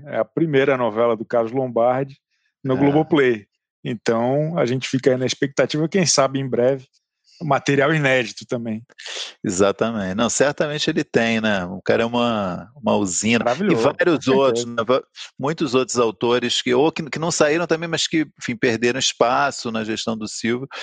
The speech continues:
Speaker 2: devem estar na expectativa aí de ter uma chance. Embora também, como acho que a Débora falou, o Silvio organizou muito bem aí a,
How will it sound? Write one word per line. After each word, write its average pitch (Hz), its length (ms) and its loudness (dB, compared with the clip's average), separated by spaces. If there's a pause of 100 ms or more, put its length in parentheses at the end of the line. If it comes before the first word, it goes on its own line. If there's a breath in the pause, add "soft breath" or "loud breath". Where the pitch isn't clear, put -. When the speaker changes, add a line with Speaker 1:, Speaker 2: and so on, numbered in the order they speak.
(240 loud breath)
Speaker 2:
devem 123 260 2
estar 120 220 0
na 120 80 -6
expectativa 120 880 -2
aí 117 120 0
de - 220 -8
ter 117 420 0 (260)
uma 110 220 0
chance. 98 300 -2 (260 loud breath)
Embora 143 420 2
também, 151 240 -6
como 160 440 0
acho - 160 -4
que 135 60 -2
a - 20 0
Débora 120 340 2
falou, 131 460 0
o - 20 -4
Silvio 147 320 0
organizou 139 800 0
muito 151 400 -6
bem 135 460 0
aí 117 240 2
a, 107 260 2